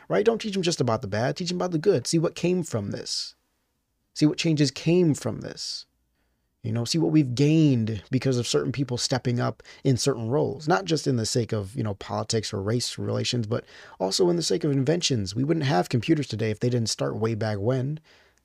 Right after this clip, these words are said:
testing and, you know, messing around with stuff. We wouldn't have cell phones right now if it wasn't for, well, was it Alexander Graham Bell that has the, has gotten the claim for that, has gotten the credit for that? You know, the technologies and things like that we take advantage of nowadays.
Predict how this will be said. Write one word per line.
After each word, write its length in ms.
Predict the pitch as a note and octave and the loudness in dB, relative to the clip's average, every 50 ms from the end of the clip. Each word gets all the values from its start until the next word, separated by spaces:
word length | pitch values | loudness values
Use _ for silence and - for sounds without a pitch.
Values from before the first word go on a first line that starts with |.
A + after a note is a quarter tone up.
| _ _ _ | _ _ _
testing 340 | - C3 B2 - - B2 A#2 | 0 0 2 2 2 2 2
and, 260 | A2+ G#2+ G#2 G#2+ A2 | 0 0 -2 -2 -2
you 80 | A#2 A2 | -4 -4
know, 100 | A2 G2+ | -2 -2
messing 360 | G2+ A2 A#2 - - A2+ G#2+ | -4 -4 -4 -2 -2 -2 -2
around 260 | G2+ G#2 A2+ C3+ C3+ | -2 -2 -2 -2 -2
with 140 | A2 - - | -2 -4 -6
stuff. 260 | - - A2+ A#2 A#2 | -6 -6 -6 -4 -2
We 80 | A#2+ B2+ | 2 2
wouldn't 200 | D3 C#3 A2 G2+ | 4 4 2 0
have 220 | A#2 C#3+ C3 A2 | 0 0 -2 -2
cell 200 | - - A#2+ C3 | 2 2 0 0
phones 320 | - - G#2+ G2+ G2 G2 | 0 -2 -4 -4 -4 -6
right 160 | G#2 G#2+ G#2 - | -6 -8 -6 -4
now 160 | G2+ A2 A2 | -4 -4 -4
if 80 | - | -4
it 60 | A2 G#2 | -4 -2
wasn't 200 | G#2+ A2+ - - | -2 -4 -4 -2
for, 240 | - A2+ G#2+ G#2 - | 0 0 0 0 -4
well, 260 | - A#2+ A2 G2 G2 | -4 -4 -4 -2 -2
was 180 | G2+ A2 G2 G#2 | -2 -4 -4 -4
it 180 | A2 - - _ _ | -8 -12 -14 _ _
Alexander 460 | A2 G2+ G2+ G2 G2 G#2+ G#2+ G2+ G2+ | -2 -2 -2 -2 -4 -4 -4 -4 -4
Graham 260 | F#2+ G2+ G2+ G2 G2 | -4 -4 -4 -4 -4
Bell 160 | G2 G2+ G2+ | -4 -4 -4
that 160 | G2 G#2 G2+ - | -4 -6 -6 -6
has 240 | G2 G2+ G#2 F#2+ | -4 -4 -4 -6
the, 260 | F#2+ G2+ G2+ G2 G2+ - _ _ _ _ _ _ _ _ _ | -6 -6 -6 -8 -8 -10 _ _ _ _ _ _ _ _ _
has 140 | - G#2 G2 | -6 -4 -2
gotten 220 | A2+ A#2 G2+ A2 | -2 -2 -2 -2
the 60 | G#2 G2+ | -4 -6
claim 360 | - - A#2+ A#2+ A#2+ B2+ B2 | -4 -4 -2 0 0 0 0
for 160 | - C3+ C3 | 0 0 0
that, 220 | C3 C#3 D3 C#3+ | 2 2 0 0
has 80 | B2+ G#2 | -2 -4
gotten 160 | A2 B2 A#2 | -4 -4 -4
the 80 | A2+ - | -4 -2
credit 240 | - - - - - | -2 -2 -2 0 -2
for 100 | - C#2+ | 0 0
that? 220 | - D#2 - A3+ - _ _ _ _ _ _ _ _ _ _ | 0 0 -2 -4 -10 _ _ _ _ _ _ _ _ _ _
You 120 | B2 B2 B2 | 0 2 2
know, 200 | C3 D3 D#3+ D3+ | 2 0 -2 -4
the 100 | C#3+ - | -6 -6
technologies 540 | - B2+ C3+ C3 B2+ C3 C#3 B2+ B2 A2+ | -6 -6 -4 -4 -2 0 0 0 0 0
and 100 | A2+ A2 | -2 -2
things 160 | A2+ B2+ A#2+ A2 | -2 -2 -2 -2
like 160 | A2 A2 A2+ | -4 -4 -2
that 160 | A#2 A#2 - | -4 -2 -2
we 140 | G#2+ G#2+ - | -2 -4 -2
take 200 | - - A2 G#2 | -2 -2 -2 -2
advantage 380 | G#2 F#2+ A2 A2+ A#2 A2 G2 | -2 -2 -2 -2 -2 -2 -2
of 160 | G#2 G#2 F#2+ G2 | -2 -4 -2 -2
nowadays. 640 | A2 B2+ C3+ A2 F#2+ F#2+ G2 G#2+ B2+ - - | 0 0 0 0 -2 -2 -4 -2 -2 -2 -4